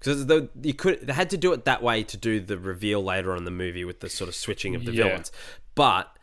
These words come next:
Speaker 1: if you watch the M C U, you know right from the start of this movie that they're the, the Kree are the bad guys. Like, the movie starts and, like, Kree, and it's like,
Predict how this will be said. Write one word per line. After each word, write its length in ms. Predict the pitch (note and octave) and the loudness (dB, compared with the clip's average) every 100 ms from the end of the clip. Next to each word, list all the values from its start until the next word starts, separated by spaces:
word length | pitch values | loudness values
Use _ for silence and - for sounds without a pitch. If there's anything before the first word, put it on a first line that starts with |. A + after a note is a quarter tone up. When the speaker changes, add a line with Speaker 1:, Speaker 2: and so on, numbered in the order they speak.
| _ _ _ _ _ _ _ _ _ _ | _ _ _ _ _ _ _ _ _ _
Speaker 1:
if 180 | B2+ B2 | -2 0
you 240 | D3 D3+ D3 | 2 4 2
watch 300 | A2+ D3 - | 2 0 2
the 140 | C#3+ C3+ | 0 2
M 140 | B2 | 0
C 240 | - B2 | 2 2
U, 260 | A2+ A#2+ D3+ F#2+ F#2+ G#2+ | 2 6 4 4 -2 -6
you 240 | G#2 C3+ | 0 2
know 480 | B2 A2+ B2+ A2+ G2 - | 2 4 4 4 0 -6
right 440 | A2 G#2 A#2 A#2+ - | -10 0 6 6 4
from 100 | A2+ | -2
the 60 | |
start 260 | - A#2+ A2 | 0 4 4
of 80 | G#2 | 2
this 160 | G#2 | -2
movie 400 | A2+ A#2 G2+ F#2 | 2 2 2 -6
that 200 | F#2 F#2 | -8 -4
they're 360 | G2 F2+ F2+ E2 - | -2 0 -2 -6 -12
the, 80 | G2 | -14
the 180 | - A#2 | -6 -6
Kree 320 | - A2+ F#2 | -2 2 2
are 40 | |
the 60 | F#2 | 0
bad 260 | F2 E2 F2 | -4 -6 -8
guys. 420 | G1+ - - - _ _ _ _ _ | -14 -14 -16 -16 _ _ _ _ _
Like, 120 | G#2+ | 0
the 80 | C#3 | 6
movie 160 | D#3 D3 | 6 6
starts 320 | - C#3+ - | 6 6 6
and, 60 | |
like, 120 | A#2+ - | 0 0
Kree, 280 | F#3 G3 | 4 6
and 80 | A2+ | 6
it's 80 | G#2 | 4
like, 180 | A2+ | -2